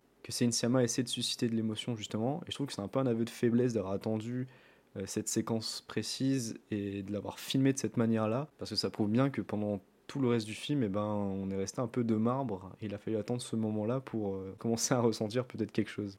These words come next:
Et c'est d'autant plus une scène où il y a de la musique qui, je trouve, vraiment manque au film. Il faut aussi que j'évoque la scène d'avortement que je trouve totalement ratée,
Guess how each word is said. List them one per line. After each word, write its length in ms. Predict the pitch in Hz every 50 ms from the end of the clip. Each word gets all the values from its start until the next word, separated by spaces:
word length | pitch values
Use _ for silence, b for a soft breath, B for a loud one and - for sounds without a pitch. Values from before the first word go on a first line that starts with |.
| - _ -
Et 20 |
c'est 120 | - 123 110
d'autant 240 | 113 113 113 117 117
plus 180 | - 135 127
une 120 | 131 107 101
scène 280 | - - 135 139 135
où 80 | 117 107
il 60 | 104
y 20 |
a 60 | 101 101
de 40 |
la 100 | 107 104
musique 360 | 107 107 107 104 120 131 131 -
qui, 300 | - - 113 113 117 107
je 80 | 104 90 - _
trouve, 200 | - - 117 95 101
vraiment 360 | 98 107 110 113 123 131 131
manque 560 | 123 110 113 120 131 127 127 - - - - - - -
au 60 | 117 113
film. 300 | - - 107 104 98 95 - _ _ _ B B B B B -
Il 100 | - 113
faut 140 | - - 123
aussi 160 | 120 - 151
que 60 | 131
j'évoque 240 | 120 110 117 120 -
la 100 | 107 98
scène 220 | - - 120 117
d'avortement 480 | 113 110 107 110 - - 117 113 123 123
que 80 | 107 -
je 80 | -
trouve 180 | - 110 98 - _ _ _ -
totalement 560 | - 135 127 127 - 123 120 120 120 117 113
ratée, 420 | 110 110 110 - - 117 120 135